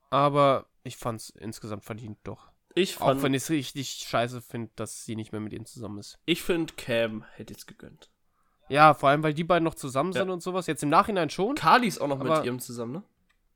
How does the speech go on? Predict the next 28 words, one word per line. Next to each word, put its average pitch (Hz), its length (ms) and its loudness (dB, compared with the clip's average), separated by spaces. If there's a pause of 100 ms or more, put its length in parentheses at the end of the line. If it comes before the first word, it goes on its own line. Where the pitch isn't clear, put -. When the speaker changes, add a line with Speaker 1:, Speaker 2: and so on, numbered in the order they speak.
(380)
Speaker 1:
Echt? - 360 -4
Speaker 2:
Ja. 131 200 -2 (840)
Speaker 1:
Ja, 160 160 -10
cool. 151 180 -4 (100)
Speaker 2:
Und 151 180 0
Cardi 175 340 6
Speaker 1:
Ähm, 165 60 4
Speaker 2:
und 151 80 0
Nathan 160 300 -4
sind 156 140 -8
jetzt 147 180 -6
beste 151 240 -6
Freunde. 123 400 -6 (1000)
Speaker 1:
Ja, 170 120 -6
geil. 147 300 -4 (400)
Speaker 2:
Hat 135 220 -4
Speaker 1:
Das - 60 -12
ist - 40 -10
Speaker 2:
meine 147 200 2
Speaker 1:
cool. 135 80 -8
Speaker 2:
Freundin 156 360 2
letztens 135 400 -4
einmal 131 240 0
alles 127 280 -4
durchgestalkt 131 680 -6
und 123 60 -6
mir 120 120 -6
gezeigt. 113 460 -10